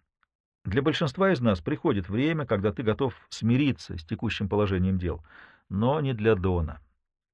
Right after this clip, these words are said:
Стоило дать ему почувствовать запах тайны, и он обязательно старался узнать, в чём она заключается.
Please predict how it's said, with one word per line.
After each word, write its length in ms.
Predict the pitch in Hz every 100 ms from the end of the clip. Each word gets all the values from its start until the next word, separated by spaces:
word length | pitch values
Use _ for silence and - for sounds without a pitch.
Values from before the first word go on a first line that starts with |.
| -
Стоило 640 | - - 151 156 143 127
дать 340 | 101 131 143 123
ему 220 | 120 117
почувствовать 580 | 117 - 139 - 101 87
запах 440 | 120 123 92 -
тайны, 480 | - 165 180 110 80 - _ _ _ _ -
и 80 | 101
он 140 | 131
обязательно 720 | 143 170 151 196 190 170 147
старался 440 | 127 139 151 139 143
узнать, 300 | 123 151 -
в 80 |
чём 440 | - - 131 180 143
она 160 | 123
заключается. 720 | 127 123 120 - 92 80 -